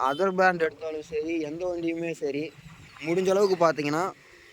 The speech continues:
ஃபோர் இன்ட்டு ஃபோர் எடுக்கிறதுக்கு ட்ரை பண்ணுங்க. அதனால பாத்தீங்கன்னா ஒன்பது கலப்பைக்குன்னு பாத்தீங்கன்னா அதிகபட்சமா மூன்றரை லிட்டரு, மூன்றரை லிட்டரை தாண்டாது நண்பா. கலப்பைக்குன்னு பாத்தீங்கன்னா எல்லாமே நல்லா இருக்கு, ஒண்ணுமே பிரச்சனை இல்ல.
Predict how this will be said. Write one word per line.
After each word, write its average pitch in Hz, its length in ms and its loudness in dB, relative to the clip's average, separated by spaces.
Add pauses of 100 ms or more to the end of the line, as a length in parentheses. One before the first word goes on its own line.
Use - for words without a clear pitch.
(140)
ஃபோர் 214 300 4
இன்ட்டு 185 260 -6
ஃபோர் 165 260 0
எடுக்கிறதுக்கு 151 460 -4
ட்ரை 151 140 0
பண்ணுங்க. 139 320 -2 (1080)
அதனால 151 320 0
பாத்தீங்கன்னா 175 360 0
ஒன்பது 185 360 4
கலப்பைக்குன்னு 170 600 2
பாத்தீங்கன்னா 151 360 0 (240)
அதிகபட்சமா 170 680 2 (160)
மூன்றரை 170 460 4
லிட்டரு, 147 280 4 (880)
மூன்றரை 190 380 4
லிட்டரை 175 240 6 (100)
தாண்டாது 175 300 6
நண்பா. 151 360 0
கலப்பைக்குன்னு 170 560 2
பாத்தீங்கன்னா 156 360 2
எல்லாமே 160 440 2
நல்லா 147 260 0
இருக்கு, 151 440 0
ஒண்ணுமே 160 420 0
பிரச்சனை 151 420 -6
இல்ல. 139 160 -6